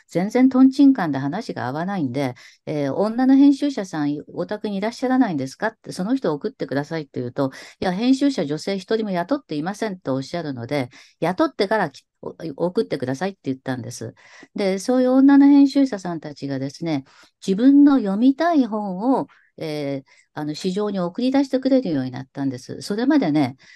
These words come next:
女の本屋ってどんな本だったかっていうとね、料理、ファッション、コスメですよ。ガーデニング、そんな本しかなかったんです。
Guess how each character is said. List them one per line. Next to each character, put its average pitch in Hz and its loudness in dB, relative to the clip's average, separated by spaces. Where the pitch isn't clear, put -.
女 254 6
の 302 4
本 294 4
屋 214 0
っ - -6
て 156 -6
ど 180 -4
ん 262 0
な 302 2
本 185 -4
だ 135 -4
っ 131 -8
た 139 -10
か 123 -6
っ 123 -8
て 131 -6
い 131 -2
う 117 -8
と 135 -4
ね、 135 0
料 277 2
理、 180 -4
フ 214 -4
ァ 254 2
ッ - -2
シ - -10
ョ 156 0
ン、 - 0
コ 294 -2
ス - -10
メ 123 -4
で 101 -10
す - -16
よ。 143 -8
ガ 165 0
ー - -4
デ 165 -2
ニ 156 -4
ン 311 -4
グ、 311 -2
そ 233 -4
ん 240 -2
な 269 6
本 285 6
し 269 -8
か - -6
な 208 -6
か 330 -6
っ 269 -8
た 143 -10
ん 120 -8
で 120 -10
す。 113 -12